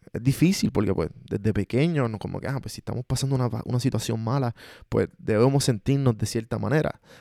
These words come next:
Pero es que no hay que sentirse de ninguna manera si la situación tú no tienes ningún tipo de control sobre eso. Hasta aquí los dejo con el episodio de hoy. Espero que les haya gustado el episodio de hoy. Acuérdense,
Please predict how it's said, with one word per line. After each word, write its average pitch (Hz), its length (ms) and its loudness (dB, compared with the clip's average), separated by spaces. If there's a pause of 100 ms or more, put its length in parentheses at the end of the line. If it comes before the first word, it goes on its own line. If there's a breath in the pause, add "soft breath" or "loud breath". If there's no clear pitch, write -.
Pero 113 120 4
es 110 80 0
que 151 100 -2
no 117 160 -2
hay 120 80 0
que 147 100 0
sentirse 143 420 -2
de 123 60 0
ninguna 120 260 0
manera 135 280 2
si 131 120 0
la 110 80 0
situación 107 360 0
tú 113 80 -6
no 120 80 0
tienes - 200 -4
ningún 107 220 -2
tipo 110 220 0
de 110 60 2
control 104 300 -6
sobre 104 360 -2
eso. 113 200 -6 (600 soft breath)
Hasta 175 160 6
aquí 196 100 6
los 190 120 6
dejo 151 180 10
con 147 100 6
el 139 60 6
episodio 131 380 8
de 110 100 8
hoy. 156 240 4 (140)
Espero 117 280 0
que 120 60 2
les 117 120 4
haya 113 120 6
gustado 123 460 8
el 131 60 6
episodio 127 420 4
de 120 100 8
hoy. 123 100 8
Acuérdense, 113 460 2